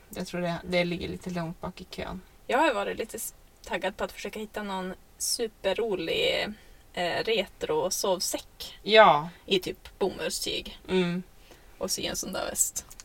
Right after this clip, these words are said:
Speaker 1: Klippa upp och sy.
Speaker 2: Ja, för de är ju
Speaker 1: Ja.
Speaker 2: oftast liksom en annan färg på insidan, så man kan nog göra ganska mycket roligt.
Speaker 1: Ja.
Speaker 2: Eller typ göra en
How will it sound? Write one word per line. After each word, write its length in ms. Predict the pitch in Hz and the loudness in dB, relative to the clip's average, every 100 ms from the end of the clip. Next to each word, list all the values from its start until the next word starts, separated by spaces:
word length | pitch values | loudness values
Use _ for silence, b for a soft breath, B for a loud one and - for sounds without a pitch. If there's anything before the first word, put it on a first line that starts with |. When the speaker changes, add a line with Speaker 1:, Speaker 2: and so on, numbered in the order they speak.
| - - | -20 -14
Speaker 1:
Klippa 480 | - 185 160 - 180 | -4 -2 -2 -4 -8
upp 240 | 175 - | -8 -8
och 100 | 185 | -4
sy. 100 | 262 | 0
Speaker 2:
Ja, 260 | 226 - 180 - - | 0 0 -2 -8 0
för 100 | 214 | 4
de 120 | 285 | 6
är 60 | 285 | 6
ju 20 | |
Speaker 1:
Ja. 60 | |
Speaker 2:
oftast 360 | 185 - 262 - | 4 2 0 0
liksom 480 | 190 - 196 180 170 - - | -4 -2 -2 -2 -4 -12 -6
en 140 | 190 | -2
annan 720 | - 190 190 214 226 190 180 - | 0 0 2 2 2 2 -4 -8
färg 340 | - 185 170 175 | -6 0 2 2
på 100 | - | -2
insidan, 720 | 220 175 160 - 214 180 170 | -4 -2 -2 -2 -2 -2 -2
så 100 | - | -2
man 60 | 185 | -4
kan 140 | 196 | -4
nog 120 | 214 | -2
göra 120 | 214 180 | 0 0
ganska 260 | 175 - | -2 -4
mycket 300 | 175 180 - | -6 -6 -6
roligt. 240 | 170 160 196 | -4 -4 2
Speaker 1:
Ja. 120 | 185 | 4
Speaker 2:
Eller 140 | 175 170 | 6 4
typ 180 | 185 | 0
göra 180 | 196 175 | 2 2
en 100 | 175 | 2